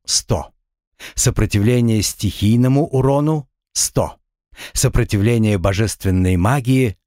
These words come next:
сто. Сопротивление магии смерти — сто.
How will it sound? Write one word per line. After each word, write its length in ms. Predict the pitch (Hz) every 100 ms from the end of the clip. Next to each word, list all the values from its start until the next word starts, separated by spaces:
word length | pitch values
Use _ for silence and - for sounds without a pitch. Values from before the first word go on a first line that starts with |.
| _
сто. 420 | - - - 85 - _ _ _ - -
Сопротивление 880 | - 135 123 123 110 110 131 123 110
магии 420 | 104 107 92 98
смерти — 720 | 95 - 131 165 - 147 120 - _ _ _
сто. 460 | - - - 78